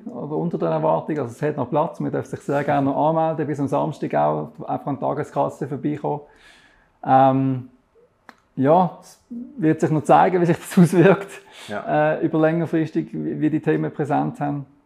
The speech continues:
Speaker 1: Aber wir versuchen, so weit, so viel möglich, wie Leute möglich zu erreichen und, und auch mit der Konferenz, aber darüber aus die Themen in Kirchen und in die Gesellschaft hineintragen.
Speaker 2: Ja, super.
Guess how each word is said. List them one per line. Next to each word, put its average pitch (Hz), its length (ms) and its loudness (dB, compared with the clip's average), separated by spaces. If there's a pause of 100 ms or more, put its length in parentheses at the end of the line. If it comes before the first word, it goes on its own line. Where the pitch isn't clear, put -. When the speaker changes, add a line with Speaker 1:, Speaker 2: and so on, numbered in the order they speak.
(420)
Speaker 1:
Aber 127 200 -6
wir 131 220 0
versuchen, 135 460 -6
so 131 160 -6
weit, 139 120 -6 (440)
so - 140 -16
viel 139 180 -6
möglich, 139 240 -4
wie 139 140 -2
Leute 143 180 -6
möglich 139 260 -4 (240)
zu 139 80 -2
erreichen 156 520 2
und, 143 140 -4
und 139 200 -4
auch 139 260 -2 (420)
mit 139 200 -6
der 135 80 -4
Konferenz, 135 480 -2
aber 131 120 -4
darüber 131 240 -4
aus 139 360 -8 (720)
die - 60 -12
Themen 131 600 -2 (720)
in 127 100 0
Kirchen 156 320 0
und 143 60 0
in 135 100 0
die 127 100 -2
Gesellschaft 127 340 -4
hineintragen. 120 580 -6 (240)
Speaker 2:
Ja, 92 300 -16 (140)
super. 117 440 -14